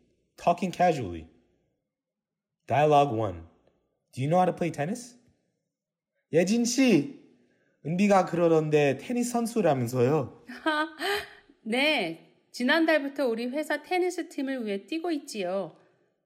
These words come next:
Speaker 2: 그런데 에이든 씨, 이제 우리도 말 놓을까요? 친한 친구의 친구도 친구고 우리 나이도 동갑이니까.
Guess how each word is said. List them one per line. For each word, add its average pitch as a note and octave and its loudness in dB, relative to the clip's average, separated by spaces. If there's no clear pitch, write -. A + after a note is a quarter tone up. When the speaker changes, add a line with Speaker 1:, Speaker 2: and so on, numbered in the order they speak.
Speaker 2:
그런데 E4 2
에이든 B3+ -4
씨, B3 -8
이제 A#3 -4
우리도 C4 -2
말 F#3 -2
놓을까요? G#3 -2
친한 F4 0
친구의 E4+ 0
친구도 C#4+ -4
친구고 A3+ -4
우리 A#3 -4
나이도 G3 -2
동갑이니까. G3 -4